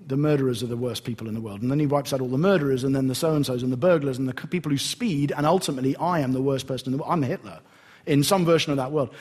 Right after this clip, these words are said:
So I, I can guess that he maybe didn't wipe everybody out because he said, "I love people. I want them to, to s-,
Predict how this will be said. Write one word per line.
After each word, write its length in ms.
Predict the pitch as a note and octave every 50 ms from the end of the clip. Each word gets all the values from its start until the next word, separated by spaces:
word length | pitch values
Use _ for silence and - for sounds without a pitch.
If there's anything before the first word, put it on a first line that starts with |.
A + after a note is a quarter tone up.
| - - -
So 200 | - - E3+ D#3 D#3
I, 140 | F3+ G3 - -
I 140 | E3 F#3
can 300 | - - G3 F3+ D#3+ C3
guess 460 | B2 - A3+ B3 - G2+ B2 - - -
that 120 | E3+ D#3
he 80 | D#3+ D#3+
maybe 280 | E3+ G#3 A3 F#3 F3
didn't 220 | D#3+ F3 G3 F3+ E3
wipe 200 | D#3+ E3 D#3 E3
everybody 400 | D3+ D3+ D#3 D3 D3 C#3+ D#3 G#3
out 320 | B3+ F3+ C#3+ D3 F3 -
because 240 | D#3 D3 - D#3 C#3+
he 80 | D3+
said, 320 | C#3+ - D#3+ D3+ D3+ D3+ - - - _
"I 80 | - C3+
love 280 | C#3+ D#3 F3+ G3+ G3 -
people. 280 | - F#3+ - - C3+
I 40 | B2+
want 240 | C3 C3+ C#3 B2+ A#2+
them 120 | A#2+ A#2
to, 60 | A#2 - _ _ _ _ -
to 100 | - A#2
s-, 200 | - - -